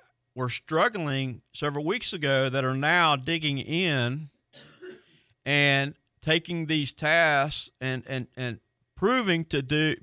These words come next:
to be a technician as they move forward, learning the product,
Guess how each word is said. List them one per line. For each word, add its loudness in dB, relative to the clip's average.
to -4
be 0
a 0
technician 0
as 2
they 0
move 0
forward, 0
learning 4
the -4
product, 2